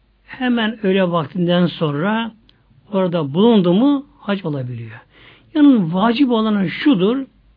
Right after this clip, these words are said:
hem gündüzün bir de akşamın orada olacak. Yani güneş orada batacak, bu vacip olanın budur. Bir kimse Arafat'a gel-,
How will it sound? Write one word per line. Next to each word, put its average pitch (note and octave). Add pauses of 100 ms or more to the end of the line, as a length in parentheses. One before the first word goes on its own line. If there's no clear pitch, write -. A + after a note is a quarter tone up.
(400)
hem A#3
gündüzün G3+ (520)
bir C4+
de A#3+ (240)
akşamın G3+
orada G3+ (180)
olacak. C#3+ (460)
Yani F3+
güneş E3+
orada D3+
batacak, A3+ (680)
bu G#3
vacip F3+
olanın F3+
budur. C3 (840)
Bir C4+
kimse A#3+
Arafat'a G3+
gel-, F3